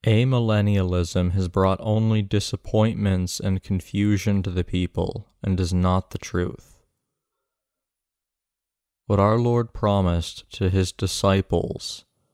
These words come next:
that the saints will be rewarded the authority to reign over five or ten cities, are what will actually happen in the millennial kingdom.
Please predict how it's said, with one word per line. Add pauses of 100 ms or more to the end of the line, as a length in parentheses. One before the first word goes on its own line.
(360)
that
the
saints
will
be
rewarded
the
authority
to
reign
over
five
or
ten
cities, (720)
are
what
will
actually
happen
in
the
millennial
kingdom.